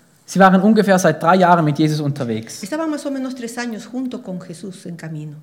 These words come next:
Speaker 1: Sie haben viel mit Jesus erlebt.
Speaker 2: Habían vi-, experimentado muchas cosas con Jesús.
Speaker 1: Sie wussten, dass er der Sohn Gottes ist.
Speaker 2: Él sab-, ellos sabían que él era el Hijo de Dios.
Speaker 1: Sie wussten, dass er eines Tages König sein wird,
Speaker 2: Ellos sabían que un día él iba a ser rey,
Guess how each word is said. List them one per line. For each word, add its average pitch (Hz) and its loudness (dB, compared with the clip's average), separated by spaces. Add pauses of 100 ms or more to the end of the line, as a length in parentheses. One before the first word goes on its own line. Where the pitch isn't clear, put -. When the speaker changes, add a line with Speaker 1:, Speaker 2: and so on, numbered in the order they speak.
(120)
Speaker 1:
Sie - 0
haben 165 6
viel 208 4
mit 196 4
Jesus 156 0
erlebt. 120 0 (180)
Speaker 2:
Habían 196 -8
vi-, 170 -10
experimentado 175 -8
muchas 190 -12
cosas 185 -16
con 160 -14
Jesús. - -14 (180)
Speaker 1:
Sie - -2
wussten, 202 4
dass 151 0
er 143 4
der 135 -2
Sohn 147 4
Gottes 127 0
ist. 220 -4 (100)
Speaker 2:
Él 208 -6
sab-, 214 -12
ellos 233 -6
sabían 214 -6
que 185 -6
él 175 -4
era 180 -6
el 175 -8
Hijo 240 -10
de 170 -8
Dios. 196 -12 (240)
Speaker 1:
Sie - 0
wussten, 160 0 (400)
dass 139 -2
er 147 2
eines 151 0
Tages 139 0 (240)
König 151 2
sein 170 0
wird, 196 0 (560)
Speaker 2:
Ellos 220 -4
sabían 226 -4
que 180 -6
un 208 -6
día 240 -4
él 247 -2
iba 233 -6
a 196 -10
ser 175 -12
rey, 247 -10